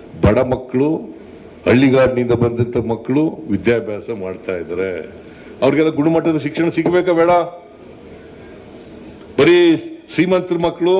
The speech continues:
ಮೇಲ್ಜಾತಿ ಮಕ್ಕಳು ಮಾತ್ರ ಪ-, ಪಡಿಬೇಕಾ? ಅವ್ರು ಮಾತ್ರ ಡಾಕ್ಟರ್ಗಳಾಗ್ಬೇಕಾ? ಅವ್ರು ಮಾತ್ರ ಐ ಎ ಎಸ್ ಆಗ್ಬೇಕಾ?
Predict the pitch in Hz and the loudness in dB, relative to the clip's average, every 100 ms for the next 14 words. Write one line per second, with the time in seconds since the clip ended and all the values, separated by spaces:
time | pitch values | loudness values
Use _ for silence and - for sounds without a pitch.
0 | 196 - - - - - - 151 170 170 | 0 -8 -16 -20 -20 -16 0 2 4 0
1 | 160 160 160 170 160 165 165 - 139 - | 0 -2 -2 -2 -2 -2 -2 -6 -6 -8
2 | - 160 160 160 151 170 214 - - - | -4 0 2 0 0 -2 -4 -12 -20 -20
3 | - - - - 165 165 180 180 160 165 | -20 -20 -6 2 2 2 0 0 0 0
4 | 165 170 165 165 170 170 175 160 175 180 | 0 -2 0 0 -2 0 2 2 0 0
5 | 180 170 180 180 175 170 160 156 170 | 0 4 4 2 -2 -4 -6 -6 -4